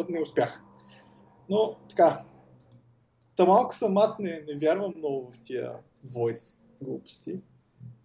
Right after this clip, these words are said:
Има някаква идея. Примерно, ако си правиш презентация и ти трябва снимка на София и да кажеш, „Find me, find, find a photo of София, България“, и ако не намери, е хубаво да е, нищо не си загубил, в смисъл ще отидеш и ще си намериш.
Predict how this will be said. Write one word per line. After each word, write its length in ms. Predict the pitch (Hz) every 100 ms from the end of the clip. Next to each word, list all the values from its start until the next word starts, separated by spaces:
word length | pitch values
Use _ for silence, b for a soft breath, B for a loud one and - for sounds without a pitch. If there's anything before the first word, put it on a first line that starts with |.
| -
Има 140 | 311
някаква 340 | 415 294 - 175
идея. 440 | 147 139 123 -
Примерно, 180 | - 320
ако 100 | 349
си 100 | 185
правиш 220 | 233 294
презентация 540 | 233 202 190 208 233 220
и 40 |
ти 80 | -
трябва 180 | 208 214
снимка 280 | 214 214
на 140 | 190 180
София 460 | - 202 202 -
и 40 | 202
да 100 | 160
кажеш, 300 | 185 190 185
„Find 260 | 180 196
me, 360 | 196 190 180 -
find, 340 | 185 202 202
find 340 | 190 - 190 202
a 80 | 180
photo 180 | 185
of 240 | 185 170 -
София, 300 | 180 180 165
България“, 600 | 139 131 143 156 131 127 b b b b -
и 100 | 165
ако 160 | -
не 120 | 156
намери, 420 | 147 143 190 214 170
е 240 | 226 208
хубаво 200 | - 240
да 80 | 170
е, 20 |
нищо 240 | 175 -
не 80 | 214
си 120 | 185
загубил, 520 | 180 143 151 170 135 160
в 40 |
смисъл 260 | - - 160
ще 100 | 143
отидеш 300 | 143 180 -
и 40 |
ще 100 | -
си 80 | 147
намериш. 560 | 131 147 131 147 -